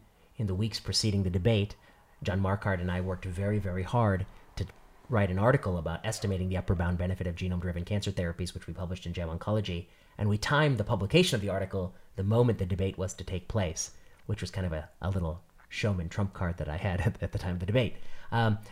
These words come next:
David made his argument, I made my argument. My argument ended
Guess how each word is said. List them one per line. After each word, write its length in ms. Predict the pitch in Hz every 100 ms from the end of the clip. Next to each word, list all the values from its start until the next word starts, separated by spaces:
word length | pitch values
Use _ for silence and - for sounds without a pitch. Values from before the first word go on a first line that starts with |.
| -
David 300 | 117 135 135
made 180 | 127 117
his 160 | 131 127
argument, 380 | 120 117 120 113
I 160 | 117 127
made 200 | 120 110 117
my 100 | 113
argument. 360 | 117 120 117
My 160 | 113 113
argument 320 | 117 113 110 107
ended 340 | 123 123